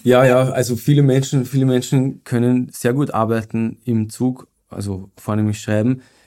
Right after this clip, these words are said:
Ich kann das nicht, weil ich immer so, ähm, müde bin, wenn ich im Zug fahre, weil der meistens früh geht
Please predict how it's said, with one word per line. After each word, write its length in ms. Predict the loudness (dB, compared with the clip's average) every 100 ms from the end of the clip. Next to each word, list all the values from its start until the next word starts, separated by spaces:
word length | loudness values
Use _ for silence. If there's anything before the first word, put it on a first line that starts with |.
| _
Ich 160 | -8 -4
kann 200 | -2 -2
das 140 | -2
nicht, 200 | -2 0
weil 120 | -2 -2
ich 120 | -4
immer 220 | -4 -4
so, 400 | -4 -4 -4 -10 _ _
ähm, 280 | -4 0 0
müde 220 | 0 0
bin, 240 | -2 -2 -2
wenn 100 | -4
ich 140 | -6
im 120 | -10
Zug 200 | -8 -10
fahre, 220 | -4 -4 -2
weil 240 | -2 -4 -10 _ _
der 80 | -2
meistens 400 | 0 -2 -6 -10
früh 180 | -4 -4
geht 460 | 0 0 0 -4